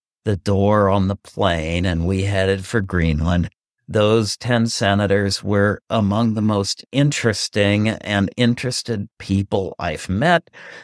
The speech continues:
They, they know a lot. They know how the world works. They want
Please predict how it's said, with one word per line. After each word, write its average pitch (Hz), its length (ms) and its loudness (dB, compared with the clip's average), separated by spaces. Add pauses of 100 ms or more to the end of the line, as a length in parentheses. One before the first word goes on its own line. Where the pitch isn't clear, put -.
They, 107 400 2 (360)
they 101 120 0
know 92 200 0
a 127 60 2
lot. 147 580 0
They 98 140 -4
know 95 180 -2
how 95 180 -2
the 95 120 -6
world 82 380 -4
works. 127 640 0
They 208 180 0
want 202 380 0